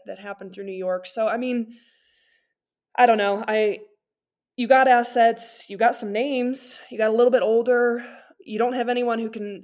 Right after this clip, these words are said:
who can stretch the floor the way you need to. So again, I think, like, the draft will be huge. Um, it'll be really interesting. And with them having three first round picks,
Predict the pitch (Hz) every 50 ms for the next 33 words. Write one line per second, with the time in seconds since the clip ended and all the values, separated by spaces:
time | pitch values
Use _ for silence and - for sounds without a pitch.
0 | - 202 220 220 214 202 196 - 240 220 220 - - - - - - 208 214 214
1 | 214 214 208 190 185 190 190 196 196 190 185 190 196 208 214 190 196 - 202 185
2 | 180 - - 185 175 180 175 185 175 170 170 165 180 175 - 180 180 - - 170
3 | - _ _ _ _ 185 165 165 185 180 185 - - 180 180 185 190 185 - -
4 | 190 196 190 190 190 185 185 - - _ _ _ _ _ _ _ _ _ _ _
5 | _ _ _ - 190 170 170 170 170 180 175 175 180 175 180 190 196 139 170 185
6 | 185 - 190 180 185 185 - 185 175 175 165 165 180 175 175 196 190 190 202 208
7 | 185 185 180 180 - - 202 190 190 - 185 180 185 - 196 185 175 175 - -
8 | 185 180 175 - - - - - -